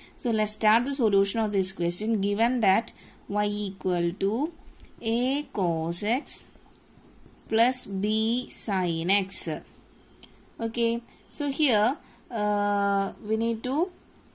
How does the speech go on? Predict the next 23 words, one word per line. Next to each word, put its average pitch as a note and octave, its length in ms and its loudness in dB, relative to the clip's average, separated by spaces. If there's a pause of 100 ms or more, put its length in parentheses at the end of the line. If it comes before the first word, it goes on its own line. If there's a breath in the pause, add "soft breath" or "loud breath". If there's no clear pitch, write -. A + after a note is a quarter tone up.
(560)
find A3+ 400 0
out A3 160 4
d G3+ 160 0
square B3 300 2
y A3+ 160 6
by G#3 160 2
d F#3 220 4
x F3 140 0 (120)
square. E3+ 400 -2 (300 loud breath)
So G#3 480 0
first A#3+ 680 0
I A3 320 0
am G#3 240 -4
going G3+ 480 -4
to A#3+ 140 -2
differentiating F#3+ 1160 -2 (440 loud breath)
with G3 180 -6
respect G#3+ 840 -2
to B3 200 -4 (120)
x - 640 -2 (1600 loud breath)
on A3 500 0
both G#3 300 0
sides. F3+ 800 -4